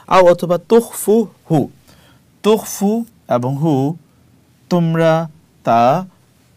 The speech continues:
গোপন করো, তুখফু, তুখফু তোমরা গোপন করো তা। ইউহাসিব কুম, ইউহাসিব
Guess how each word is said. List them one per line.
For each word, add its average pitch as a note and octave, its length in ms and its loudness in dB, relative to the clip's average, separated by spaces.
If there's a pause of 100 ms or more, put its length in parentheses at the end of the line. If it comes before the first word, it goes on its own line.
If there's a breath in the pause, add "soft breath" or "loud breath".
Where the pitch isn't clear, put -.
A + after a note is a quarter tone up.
(340)
গোপন D3 420 2
করো, F#2 420 -10
তুখফু, F#3 460 0 (120)
তুখফু D#3+ 320 -4
তোমরা D#3+ 260 -6
গোপন A#2 280 -6
করো F2+ 200 -10
তা। - 260 -8 (500 soft breath)
ইউহাসিব F#3 880 0 (720)
কুম, A2+ 340 0 (120)
ইউহাসিব D3+ 720 -4